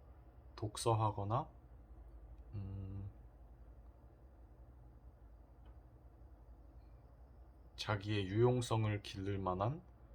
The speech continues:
것에 시간을 투입하는 거를 포기하거나 중단하지 마세요.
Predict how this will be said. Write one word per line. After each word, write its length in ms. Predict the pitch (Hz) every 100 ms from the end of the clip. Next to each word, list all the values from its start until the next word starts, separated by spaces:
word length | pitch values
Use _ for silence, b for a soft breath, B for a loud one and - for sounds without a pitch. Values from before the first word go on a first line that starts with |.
| - - - - - - - - - - - - - - - - - -
것에 380 | 92 - 113 92
시간을 580 | - - 139 135 127 123
투입하는 500 | - 135 - 110 98
거를 340 | 87 101 131 - - - - - - - - - - - - - - - - - - - - -
포기하거나 760 | 151 139 127 117 107 110 131
중단하지 580 | - 98 92 90 90 110
마세요. 400 | 101 78 - 82